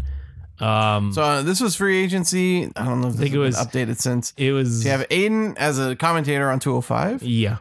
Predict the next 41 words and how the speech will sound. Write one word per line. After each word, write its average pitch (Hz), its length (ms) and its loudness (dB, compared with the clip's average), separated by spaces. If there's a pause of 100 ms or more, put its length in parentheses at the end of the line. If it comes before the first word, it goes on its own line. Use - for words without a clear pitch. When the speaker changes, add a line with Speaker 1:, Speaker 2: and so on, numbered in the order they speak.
(120)
Speaker 2:
Lio 139 300 0
Rush, 143 280 2
obviously, 127 320 0
is 127 100 0
in 120 100 0
N 104 120 -2
X - 180 -4
T. 185 460 2 (360)
Fox 160 480 0
is 131 160 2
apparently 143 380 2
retired. 135 520 0
She's 120 200 -2
moved 123 240 0
to 127 60 -2
the - 40 -2
Legends 123 340 -2
section. 190 480 -4
Speaker 1:
Yeah, 147 160 0
she, - 220 -6
she, 131 400 -2
she 151 140 0
was 156 100 2
on 160 80 0
that 151 160 0
Legends 135 340 0
show 104 160 0
too, 110 300 0
and 101 100 0
she - 80 -8
came 120 200 0
out 117 80 0
with 113 100 -4
all 156 60 -2
Speaker 2:
Yeah, 165 80 2
Speaker 1:
the, 156 80 2
Speaker 2:
yeah, 151 60 2
yeah, 147 200 2
Speaker 1:
yeah. 117 100 2
Speaker 2:
the 120 60 -2
Legends. 120 420 -2